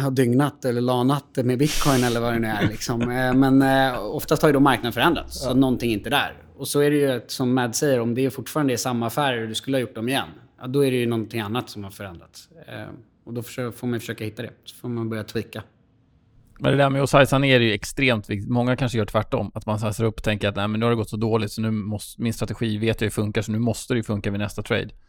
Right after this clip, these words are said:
Speaker 3: Istället för att liksom ta det lite lugnt, vara inne och peta lite och försöka komma in i rytm igen, så liksom tänker man att nu, nu
Speaker 1: Där är ju mätperioden på ens trading är ju,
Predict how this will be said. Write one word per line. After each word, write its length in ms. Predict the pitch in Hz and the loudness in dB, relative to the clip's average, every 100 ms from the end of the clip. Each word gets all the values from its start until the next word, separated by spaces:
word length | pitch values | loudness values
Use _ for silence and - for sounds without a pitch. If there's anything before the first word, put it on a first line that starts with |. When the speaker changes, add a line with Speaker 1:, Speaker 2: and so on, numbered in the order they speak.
| _ - - | _ -20 -10
Speaker 3:
Istället 300 | - 107 101 | -2 0 0
för 80 | 110 | -6
att 60 | |
liksom 320 | 98 - 101 - - - - - - - - - - - | -6 -6 -8 -10 -16 -16 -16 -18 -20 -20 -20 -20 -16 0
ta 80 | 123 | 2
det 60 | |
lite 120 | 110 | 4
lugnt, 420 | 113 107 107 - - | 2 2 0 -8 -6
vara 140 | - 110 | 0 2
inne 80 | 107 | 2
och 60 | |
peta 300 | - 107 - | 2 2 2
lite 240 | 107 98 104 | 0 0 -2
och 80 | |
försöka 380 | 107 - 101 110 | -2 2 2 2
komma 220 | - 110 101 | 0 0 2
in 120 | 107 | 2
i 60 | |
rytm 340 | 123 123 - 110 | 0 -2 -4 -6
igen, 180 | 95 98 | -4 -4
så 160 | 104 | -4
liksom 300 | 98 98 110 | -4 -4 -4
tänker 280 | 104 101 - | -2 -2 -4
man 100 | 101 | -4
att 80 | 98 | -4
nu, 220 | 110 110 | -4 -2
nu 100 | 110 | 2
Speaker 1:
Där 140 | 170 190 | 4 6
är 40 | |
ju 80 | 170 | 4
mätperioden 840 | 165 143 - 147 156 185 143 123 | 4 2 0 2 4 4 4 0
på 120 | 120 127 | -2 -4
ens 160 | 120 | -4
trading 460 | - 160 127 117 117 | 0 0 2 -2 -2
är 80 | 110 | 0
ju, 260 | 110 107 | -2 -4